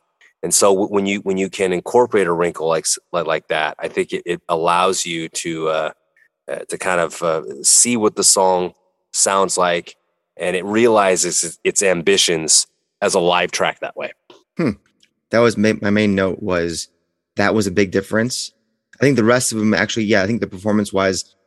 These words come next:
Speaker 2: they weren't as strong, but the fact that this was the only acoustic Stone one was like, "Huh, I wonder if that had anything to do with it." So interesting. Uh, it's only the third time it was ever performed. It wasn't performed until two thousand six, so you chose the third time ever.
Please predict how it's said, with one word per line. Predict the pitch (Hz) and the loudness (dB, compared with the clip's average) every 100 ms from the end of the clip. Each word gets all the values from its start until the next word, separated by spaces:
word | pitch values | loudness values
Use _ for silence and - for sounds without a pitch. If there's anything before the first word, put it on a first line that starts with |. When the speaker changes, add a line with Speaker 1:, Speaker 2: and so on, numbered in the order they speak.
| _ - | _ -2
Speaker 2:
they | 104 98 95 95 - - _ _ - | 2 2 2 -2 -6 -12 _ _ -8
weren't | 104 110 110 - | 0 2 2 2
as | 98 92 | 0 0
strong, | - - 95 98 95 101 117 | -2 -4 -2 0 2 0 -2
but | 101 110 | 0 0
the | 101 | 0
fact | - 110 - | -2 -2 0
that | 110 - _ _ _ _ - | -4 -4 _ _ _ _ -6
this | 113 - | -4 -2
was | 113 | -2
the | 104 | 0
only | 104 104 | 2 2
acoustic | 87 - 123 113 107 98 - | 0 -4 -4 -2 -4 -4 -6
Stone | - 127 120 113 101 | -2 2 2 2 0
one | 92 92 90 - _ _ _ _ | -2 -4 -6 -10 _ _ _ _
was | - 98 | -2 2
like, | 98 - - | 2 0 -4
"Huh, | 226 147 - _ - | -2 -2 -4 _ -2
I | |
wonder | 107 117 127 117 | 2 2 4 2
if | |
that | 117 104 | 2 -2
had | 104 | -2
anything | 101 98 | -2 -2
to | 95 | 0
do | 101 | 2
with | 92 | 2
it." | 76 | 0
So | - 98 - - - - | -2 -2 -6 -20 -16 0
interesting. | 165 151 - 175 185 - - - | 0 0 2 2 2 -4 -14 -2
Uh, | 120 120 113 | 2 4 4
it's | 127 | 4
only | 151 156 | 4 2
the | 127 | 2
third | - 135 | 0 0
time | 131 127 | 0 0
it | 113 | 0
was | |
ever | 98 107 | 0 -2
performed. | 104 - - 110 117 | -6 -10 -2 0 0
It | 98 101 | 0 0
wasn't | 110 107 | -4 -4
performed | 98 107 104 | -4 0 0
until | 98 101 | 0 -4
two | - | -2
thousand | 107 - | -2 -2
six, | - - 117 - | -6 0 0 0
so | - 95 | -6 -4
you | 101 | -4
chose | - 107 95 | -2 -2 -2
the | 95 | -4
third | 101 | -4
time | 98 98 - | -2 -4 -2
ever. | 98 110 104 | 0 0 -2